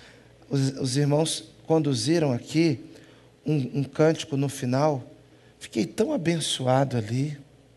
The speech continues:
Então, o ambiente dos louvores, o ambiente do culto é muito importante na nossa vida.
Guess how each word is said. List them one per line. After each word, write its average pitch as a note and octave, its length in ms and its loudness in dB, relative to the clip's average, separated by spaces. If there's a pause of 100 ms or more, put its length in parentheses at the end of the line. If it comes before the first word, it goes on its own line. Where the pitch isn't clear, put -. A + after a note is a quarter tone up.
(800)
Então, F3+ 480 10 (180)
o E3+ 160 4
ambiente G3 880 6
dos C3 440 2
louvores, C#3 720 4
o D#3 80 4
ambiente F3+ 560 4
do D3 100 -2
culto D3+ 460 2 (320)
é F3+ 120 12
muito E3+ 360 2
importante C#3+ 480 0
na C#3 80 0
nossa C3+ 320 0
vida. G#2 400 -2